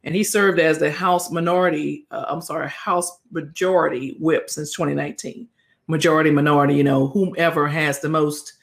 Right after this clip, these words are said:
uh, of their party in the House, you know, is the majority, uh, in there. That's all that means, right? So I'm, I'm, uh, I'm sure, I'm sure I don't stand alone in acknowledging,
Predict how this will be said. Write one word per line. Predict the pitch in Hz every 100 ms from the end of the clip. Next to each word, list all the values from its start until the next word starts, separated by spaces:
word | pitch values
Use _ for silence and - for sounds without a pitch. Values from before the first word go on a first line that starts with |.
| _ _ _ _ -
uh, | 156 151 -
of | 147
their | 156 160
party | - 175 160 147
in | 147
the | 143
House, | 131 165 143 143 - - _ -
you | 151
know, | 143
is | 139
the | -
majority, | 151 147 147 139 139 139 _ _ _ _ -
uh, | 139
in | 143 135
there. | 135
That's | 135 139
all | 139
that | 123
means, | - - - 175
right? | 170 165 _ _ _ _ _ _
So | - 202
I'm, | 202 226 233 - _ _ -
I'm, | 185 208 214 214 -
uh, | 156 156 -
I'm | 185 190
sure, | - - 311 262 151 - - - _ _ -
I'm | 165 165
sure | - 240 208
I | 170
don't | 170 139
stand | - 180
alone | 160 151 151 160 185 180
in | 143 -
acknowledging, | 147 156 165 165 180 185 143 143 147 160